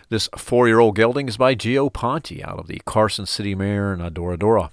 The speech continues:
Bred in Kentucky by Eutrophia Farms Limited, owned by Gary Barber, trained by Mark Cassie, and ridden by Kazushi Kimura.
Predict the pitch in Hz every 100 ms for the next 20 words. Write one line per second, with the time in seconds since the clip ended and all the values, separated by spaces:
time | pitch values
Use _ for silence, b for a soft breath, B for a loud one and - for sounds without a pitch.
0 | _ b b b b b b b b b
1 | 104 101 98 113 120 - 135 123 - 180
2 | 226 - 80 80 85 85 - 101 - 90
3 | 82 92 90 85 - 95 131 - 175 -
4 | b b b - 113 165 220 - _ 87
5 | 80 92 95 87 95 98 104 143 160 -
6 | 117 117 120 104 101 107 - - 107 110
7 | - 127 - - 85 82 92 131 147 127
8 | 92 98 101 92 - 113 - 143 - 120
9 | 107 135 -